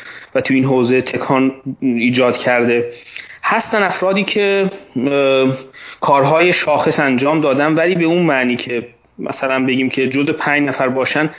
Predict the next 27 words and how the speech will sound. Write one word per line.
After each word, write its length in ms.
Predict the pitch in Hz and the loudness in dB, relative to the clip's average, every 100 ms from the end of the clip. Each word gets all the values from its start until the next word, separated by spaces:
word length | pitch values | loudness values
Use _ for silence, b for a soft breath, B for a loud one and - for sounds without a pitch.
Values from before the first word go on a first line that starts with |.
| B B B | B B B
حتی 160 | - 175 190 | -6 -2 0
تو 80 | 180 | 0
ذهن 300 | 151 160 160 | 2 2 2
من 260 | 139 123 104 | 2 0 0
نیست. 340 | 90 - - - | -4 -10 -12 -2
نه 80 | 170 | 0
اینکه 240 | 185 151 - | 0 -4 -10
ایرانیش، 540 | 147 123 123 117 113 156 | -8 -6 -4 -6 -6 -8
نسخه 260 | - 190 | -4 -2
غیر 200 | 175 151 | 0 0
ایرانیش 380 | 143 139 143 135 | 0 0 0 0
هم 60 | 110 | 0
الان 140 | 101 | -2
سخت 300 | - 113 - | -2 -2 0
شده 140 | 110 | -2
که 120 | 110 120 | 0 0
آدم 240 | 127 131 | 2 2
یه 80 | 131 | 0
لیست 180 | 127 - | -2 -4
پنج 460 | - 120 113 110 | 0 0 0 -2
تایی، 340 | - 113 127 147 B B B B B B B - | 0 2 2 0 B B B B B B B -2
اه، 80 | |
ایجاد 440 | 101 - 123 123 127 | 0 2 2 4 4
بکنه، 200 | 139 139 | 2 4
بگه 180 | 127 135 | 4 4
اینا 260 | 139 127 | 4 2
نبودن، 480 | 131 110 110 127 131 | 2 0 0 0 -2